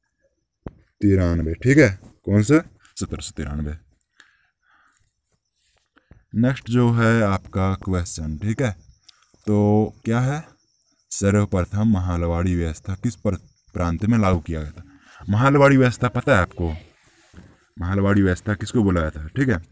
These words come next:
तो महालवाड़ी व्यवस्था, अ, यानी कि ये किया गया था अंग्रेज़ों के द्वारा, ठीक है, किससे? अंग्रेज़ों के द्वारा लागू किया गया था, ठीक है। तो सबसे पहले कहाँ पे लागू किया गया था? अंग्रेज़ जो थे वो अपना राजधानी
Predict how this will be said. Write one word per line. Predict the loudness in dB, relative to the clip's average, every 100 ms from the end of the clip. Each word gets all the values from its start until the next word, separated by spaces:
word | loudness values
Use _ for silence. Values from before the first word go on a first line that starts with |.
| -20 _ _ _ _
तो | -6
महालवाड़ी | -4 0 2 2 4
व्यवस्था, | 2 0 -2 -4
अ, | -4 -12 _ -20 _ -14 -4 0 2 2 -2 -8 _ _ _ _ _ -20 _ _ _ _ _ _ _ _ _ _
यानी | -4 0 0
कि | 2 0 -4 -14 _ _ -10
ये | -6
किया | -2 2 4
गया | 4
था | 2 4
अंग्रेज़ों | 4 4 4 2
के | 0
द्वारा, | -2 -2
ठीक | -2 -2
है, | -2
किससे? | -4 -4 -6 -8 -16 _
अंग्रेज़ों | -4 0 2 2
के | 0 0
द्वारा | 0 0 -2 -6 _ -2
लागू | 0 2
किया | 0 -2
गया | -2
था, | -2
ठीक | -2 0
है। | -2 -8 _
तो | -10
सबसे | -4 -2 -2
पहले | 0 0 0
कहाँ | 0 -2 0
पे | 2
लागू | 2 2
किया | 0 -4
गया | -6
था? | -8 -10 -14 _ _
अंग्रेज़ | -4 0 2 2
जो | 2
थे | 0 -2 -4 -10 _ _
वो | -2 0
अपना | 2 2
राजधानी | 4 2 0 0 0